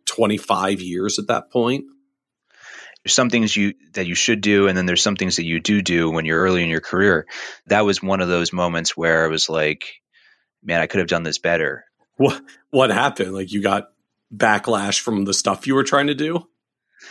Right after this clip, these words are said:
Speaker 2: Yeah, you know, it, it's one thing to have the, the leadership team's buy-in. It's another thing to, to do a lot of,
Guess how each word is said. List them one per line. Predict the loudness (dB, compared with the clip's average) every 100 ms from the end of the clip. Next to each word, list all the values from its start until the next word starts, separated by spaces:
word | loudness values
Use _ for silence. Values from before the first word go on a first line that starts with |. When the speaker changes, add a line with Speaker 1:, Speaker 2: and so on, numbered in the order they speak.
| -14 -12 -2
Speaker 2:
Yeah, | 2 2 4
you | 4
know, | 6
it, | 4 2 _ _
it's | -8 -4
one | 0 0
thing | 0 0
to | 2
have | 2 2
the, | -2 -6
the | -8 -6
leadership | -2 0 -2 -2
team's | -4 -6 -6
buy-in. | -2 -2 -2 -4
It's | -6
another | -4 -2 -2
thing | -4 -6 -4
to, | -4 -2 -2 -4 -6 -14 -20 -8
to | -4 0
do | 2 4
a | 4
lot | 4 4 6
of, | 4 2 0 -10